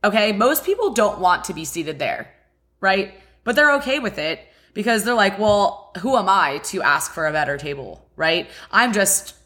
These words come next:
blah, blah, blah. I'm just me." And that's where you're wrong. It's not, "I'm just me." Like, you are an icon, just like Paris Hilton, just like Ariana Grande.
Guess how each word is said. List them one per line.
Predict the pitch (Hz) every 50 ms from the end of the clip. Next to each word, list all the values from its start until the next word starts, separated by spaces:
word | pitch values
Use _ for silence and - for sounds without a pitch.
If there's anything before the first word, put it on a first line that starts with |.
| _
blah, | - 196
blah, | 214 220
blah. | 175 156 147 123 139 165
I'm | 170 202
just | 220 202 -
me." | 180 190 233 226 139 95 95 131 - _ _ _ _ _ _ _ _ _ _ _ _ _ _ _ _ _ _ _ _ -
And | 190 196 220
that's | 240 233 - 214
where | 240 233
you're | 208 185 180
wrong. | 170 185 196 202 180 165 147 156
It's | 165 185 180 -
not, | 269 262 254 - -
"I'm | 202 190 190 190 185 165
just | 131 - 165 175 175 165 117 - - - -
me." | 156 160 170 160 104 - - - - _ _ -
Like, | 156 180 170 165 -
you | 156 170 196 240 262 254 214 196 190 190 185 190
are | 180 180 180 180
an | 180 175
icon, | - 165 185 208 208 185 160 160 139 123 131 139 156 156 - - - -
just | - - 190 190 202 196 - -
like | 185 180 180 190 175 - - -
Paris | - - 175 175 170 175 175 -
Hilton, | 170 156 156 156 - 180 156 151 156 165 175 196 208 190 -
just | - 175 165 160 -
like | 175 170 170 165
Ariana | - 160 170 175 170 165 165 175
Grande. | 165 165 156 151 156 156 151 147 139 147 156 190 196